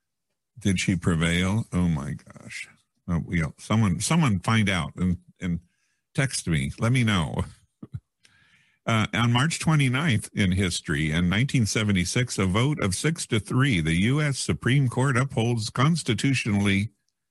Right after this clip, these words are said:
the constitutionality of Virginia's sodomy laws. Oh. Well, Virginia, and that's in seventy-six. Oh, see, legislate morality. They always, that's kind of a given. You can't legislate morality.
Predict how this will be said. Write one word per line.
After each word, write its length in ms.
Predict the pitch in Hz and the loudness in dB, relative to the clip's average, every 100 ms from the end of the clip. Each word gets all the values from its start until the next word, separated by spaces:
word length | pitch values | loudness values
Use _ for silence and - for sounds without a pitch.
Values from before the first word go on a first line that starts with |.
| _ _ _ - | _ _ _ -4
the 60 | |
constitutionality 840 | 147 160 - 139 147 123 147 135 | 0 0 2 2 2 2 0 0
of 80 | 107 | 0
Virginia's 480 | 107 101 131 135 123 | 0 0 0 0 -2
sodomy 460 | - 156 160 95 80 | -2 0 2 2 0
laws. 640 | 80 69 65 65 - - _ - | 0 -2 -4 -8 -14 -20 _ -6
Oh. 500 | 78 98 82 55 60 _ _ _ _ _ _ _ _ _ _ _ _ _ _ - | -2 -2 -2 -8 -16 _ _ _ _ _ _ _ _ _ _ _ _ _ _ -6
Well, 140 | 90 | -4
Virginia, 500 | 85 85 95 101 76 | -2 -2 -2 0 0
and 80 | 85 | -2
that's 200 | 107 - | -2 -2
in 100 | 95 | -2
seventy-six. 880 | - 90 85 78 - 78 - - - - | -2 -2 0 -2 -2 -4 -4 -14 -10 -2
Oh, 200 | 110 104 - _ _ - - _ _ _ _ _ | -2 -2 -6 _ _ -20 -20 _ _ _ _ _
see, 300 | - 92 92 117 - _ - | -4 0 0 -4 -14 _ -6
legislate 560 | 82 90 98 101 101 - | -2 -2 -2 0 0 0
morality. 600 | 98 101 107 104 78 80 | 0 2 0 0 -2 -2
They 140 | 82 | -2
always, 380 | 78 101 107 - - - | 0 -2 -4 -10 -18 -12
that's 240 | 92 113 - | -8 -8 -8
kind 260 | - 104 | -2 0
of 80 | 104 | 0
a 40 | |
given. 280 | 71 107 101 | -2 0 0
You 100 | 76 | -2
can't 280 | - - - | -2 -2 -2
legislate 640 | 85 95 92 - 92 - | -2 -2 -2 -2 -2 -2
morality. 640 | 80 87 98 85 67 78 | -2 0 0 -2 -2 -2